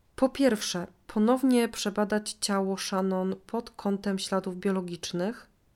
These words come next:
a po drugie, przeczytać listy, które znajdowały się w jej grobie. Podczas pierwszego pogrzebu Shannon zjawili się prawie wszyscy uczniowie liceum,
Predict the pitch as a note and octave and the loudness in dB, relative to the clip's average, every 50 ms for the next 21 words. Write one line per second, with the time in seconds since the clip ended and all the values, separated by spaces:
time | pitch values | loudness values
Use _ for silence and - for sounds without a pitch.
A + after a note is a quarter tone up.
0 | _ - F#3+ - - G#3 - A#3+ C4+ - C#4+ C4 B3+ - - - - D4 D4 D4 | _ -8 -8 -4 -4 -2 0 -2 -2 2 2 0 0 0 -8 -4 -4 -4 -2 -2
1 | C4 - - A3+ A#3+ C4+ C4+ - - - F3 E3 E3 - - - G#3 G#3 G3+ G3+ | -4 -2 -2 -2 -2 -2 -2 -2 -4 -4 -6 -6 -6 -12 -10 -4 -2 0 0 0
2 | - - - - - - A3 C4 C#4+ C#4 C#4 A#3+ G#3 F#3 F3 F3 F3+ - - F3 | -2 -4 -8 -12 -6 -2 0 0 0 2 0 0 2 0 -2 -2 -2 -2 -2 -4
3 | E3 E3 F3 F3 - - F3 E3+ E3 F3+ - - - - G#3+ G#3+ _ _ _ _ | -4 -4 -6 -6 -2 -2 -2 0 -2 -2 -4 -6 -6 -6 -8 -10 _ _ _ _
4 | _ _ _ _ _ _ _ _ _ - A#3+ A#3+ - - B3+ B3 A#3+ B3 - - | _ _ _ _ _ _ _ _ _ -2 -2 -2 0 2 2 2 2 0 0 0
5 | A#3 G#3+ G#3+ - - D4+ D4+ D4 C#4+ - A#3+ G#3 G#3+ A3+ A#3 G#3+ G3+ G#3+ G#3+ G#3 | 0 0 0 -2 -2 0 0 0 0 0 -2 -2 0 -2 -2 0 2 2 2 2
6 | G3 - G3 - - - F#3+ F3+ F3+ F3 F3+ F#3 G3 G#3+ - - G3 - G#3 G3+ | 2 0 -4 -8 -6 -4 -2 -2 0 0 0 0 0 0 -2 -2 -4 -4 -2 -2
7 | G#3+ A#3 B3 A#3 - A#3+ A3+ G#3+ G#3+ - - A#3+ A#3 A#3+ A#3+ A#3 - - - C4 | 0 0 0 0 0 -2 -2 -4 -4 -4 -4 -2 0 0 -2 -2 -4 -4 -4 -2
8 | B3 - - - - B3 A#3+ - G3+ - - - G3+ G3 G3 F#3 F#3+ G3 F#3 F#3 | -4 -2 -6 -4 0 0 0 0 -2 -10 -6 -2 0 0 0 2 0 -2 -2 -4
9 | F#3+ - - - G3+ G3 G3 F#3+ F#3+ F#3 F#3 F#3+ | -6 -8 -4 0 0 0 2 0 0 0 -2 -4